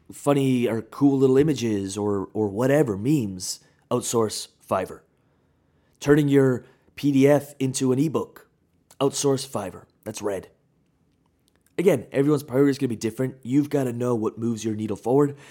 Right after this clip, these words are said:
I also call it, like, the domino. What is the big domino that if you can knock that mofo over, it moves the entire business forward? You only have two or three of them.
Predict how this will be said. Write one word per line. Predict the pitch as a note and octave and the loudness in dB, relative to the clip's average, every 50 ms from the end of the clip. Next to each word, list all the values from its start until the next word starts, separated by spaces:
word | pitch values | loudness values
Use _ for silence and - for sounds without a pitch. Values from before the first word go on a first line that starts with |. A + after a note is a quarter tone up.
| - - - | -20 -8 -2
I | - D#3 | 2 4
also | D#3+ D#3 D#3+ E3 | 4 4 2 -2
call | C#3+ - - D3 C#3+ C3+ | -6 -4 0 2 2 2
it, | - - | 2 -2
like, | B2 G#2+ | -6 -8
the | - G2+ | -8 -12
domino. | F#2 - G2+ G#2 A#2+ C3 C3 C3+ C3+ C#3 C3+ - - _ _ _ _ _ _ _ _ _ _ _ - | -8 -6 -4 -4 -2 -2 -2 -2 -4 -4 -6 -12 -20 _ _ _ _ _ _ _ _ _ _ _ -6
What | G#2+ B2 C#3+ C#3+ C#3+ - | 0 0 0 0 0 -2
is | - D3+ D3 C3+ A2+ | -4 -2 -2 -2 -4
the | B2 C#3 D3 | -4 -4 -4
big | C#3 A2 - - B2+ C3+ C3+ A#2+ - | -6 -6 -2 0 2 2 2 0 -2
domino | - C3+ C3 C3 B2+ A#2+ A#2+ A2+ G#2+ G2+ | -2 0 0 0 0 -2 -2 -4 -6 -6
that | G2 G2 - - | -6 -10 -12 -12
if | - A2 A2+ - - | -12 -14 -12 -8 -4
you | A#2+ C3 C3 | -4 -4 -4
can | - G#2+ F#2+ F#2 | -6 -10 -12 -8
knock | F#2+ A2+ C3+ C3 A#2 - | -2 -2 0 0 -2 -2
that | - C#3 C3 B2 - | -4 -4 -4 -6 -6
mofo | A#2+ B2+ C3 C3 B2+ - C3 B2+ A#2+ A#2 | -4 -2 -2 -2 -2 -4 -8 -6 -2 0
over, | B2+ C3 - - F2+ G2+ - _ _ _ _ _ _ _ _ _ _ _ _ - | 0 0 -2 -2 -8 -10 -12 _ _ _ _ _ _ _ _ _ _ _ _ -4
it | C3 C3+ A#2 | -4 -2 0
moves | B2+ C3+ C3+ C3 | 2 2 2 2
the | C3 B2+ | 2 -2
entire | A#2+ A2 - - - A#2+ C3 C#3+ C#3 C3 | -4 -4 -6 -8 -4 2 4 4 4 4
business | A#2+ - A2 G#2+ - F2+ - | 2 0 -4 -6 -6 -8 -12
forward? | - - F2 - - - - _ _ _ _ _ _ _ _ _ _ _ _ _ _ _ _ _ _ _ _ _ _ _ _ | -14 -14 -14 -16 -18 -20 -20 _ _ _ _ _ _ _ _ _ _ _ _ _ _ _ _ _ _ _ _ _ _ _ _
You | - B2 C#3 D#3+ | -2 4 4 6
only | F3+ F#3+ G3+ | 6 4 2
have | F#3+ F#3 D3 - | 2 0 0 -2
two | - E3 E3 | -2 -2 -2
or | D3 | -2
three | C3 C#3+ C#3+ D3+ C#3 | 0 -2 0 0 0
of | |
them. | A#2 F#2+ F2+ - | 0 -2 -6 -12